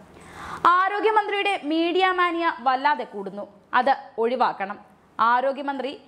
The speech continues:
ഇമേജ് ബിൽഡിംഗ് നടത്തുന്നു. ഒരു ദിവസം ഒരുപാട് വാർത്താ സമ്മേളനം നടത്തേണ്ട കാര്യമില്ലെന്നും പ്രതിപക്ഷ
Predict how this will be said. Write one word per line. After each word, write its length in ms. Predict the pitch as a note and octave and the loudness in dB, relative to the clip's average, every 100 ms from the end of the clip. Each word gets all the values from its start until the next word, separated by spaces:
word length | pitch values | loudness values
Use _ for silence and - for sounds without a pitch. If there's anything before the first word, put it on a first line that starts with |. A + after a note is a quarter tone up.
| _ | _
ഇമേജ് 380 | C4 C4+ D4+ D#4+ | -2 2 2 2
ബിൽഡിംഗ് 320 | E4+ D#4+ D#4 D4+ | 0 2 2 2
നടത്തുന്നു. 400 | D4 D4 A3 F3+ - - _ - B3+ | 0 -4 -10 -12 -14 -20 _ 0 2
ഒരു 120 | D#4+ | 2
ദിവസം 360 | E4 D4+ D#4+ D#4 | 0 -2 -2 2
ഒരുപാട് 380 | C#4 D4 E4+ E4 | 2 4 2 2
വാർത്താ 380 | C#4+ C#4+ C#4+ E4 E4 | 0 -2 -2 -6 -6
സമ്മേളനം 340 | D#4 D#4+ D#4 | -6 -4 -2
നടത്തേണ്ട 400 | C#4 C4 D#4 D4+ | -2 -2 -2 -2
കാര്യമില്ലെന്നും 680 | D4 C4+ C#4+ C#4+ C#4+ D#4 C4+ - - | 0 0 0 -4 -4 -4 -4 -10 -8
പ്രതിപക്ഷ 380 | A#3+ A#3+ - | -4 -4 -4